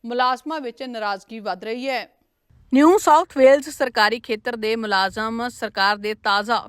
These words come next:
ਫੈਸਲਿਆਂ ਤੋਂ ਨਿਰਾਸ਼ ਅਤੇ ਗੁੱਸੇ ਦੇ ਵਿੱਚ ਨੇ।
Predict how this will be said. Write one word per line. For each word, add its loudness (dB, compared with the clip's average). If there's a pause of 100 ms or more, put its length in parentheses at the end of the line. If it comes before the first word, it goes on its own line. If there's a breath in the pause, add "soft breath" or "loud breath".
(100)
ਫੈਸਲਿਆਂ -6
ਤੋਂ -10
ਨਿਰਾਸ਼ 0
ਅਤੇ -10
ਗੁੱਸੇ -8
ਦੇ -10
ਵਿੱਚ -14
ਨੇ। -4